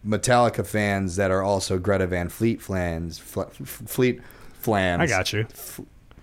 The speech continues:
Speaker 1: I'm just gonna call 'em flans.
Speaker 2: I like
Speaker 1: Uh,
Speaker 2: that. That should be what they're called.
Speaker 1: <laughs> The, the fact that that was already a thing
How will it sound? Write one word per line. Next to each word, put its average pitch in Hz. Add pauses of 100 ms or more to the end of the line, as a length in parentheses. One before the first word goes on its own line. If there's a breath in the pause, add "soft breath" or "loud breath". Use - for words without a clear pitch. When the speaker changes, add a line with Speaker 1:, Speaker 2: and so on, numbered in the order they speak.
(600 loud breath)
Speaker 1:
I'm 123
just 120
gonna 104
call 104
'em 87
flans. 95 (340 loud breath)
Speaker 2:
I 123
like 110
Speaker 1:
Uh, 101
Speaker 2:
that. 82 (260)
That 143
should 160
be 113
what 90
they're -
called. -
Speaker 1:
<laughs> - (600 loud breath)
The, 131
the 139
fact 175
that 127 (640)
that 123
was 135
already 135
a 127
thing 147